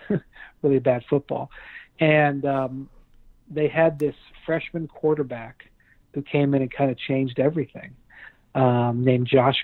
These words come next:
Cribbs, uh, who later went on to be an,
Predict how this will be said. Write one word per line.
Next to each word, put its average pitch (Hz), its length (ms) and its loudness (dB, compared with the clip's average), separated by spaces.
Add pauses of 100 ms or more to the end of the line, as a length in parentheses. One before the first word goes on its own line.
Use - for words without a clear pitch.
Cribbs, 220 300 2 (1000)
uh, 62 380 -10 (540)
who 131 240 6
later 131 220 4
went 127 160 6
on 127 160 6
to 127 80 4
be 127 180 4
an, 127 260 -2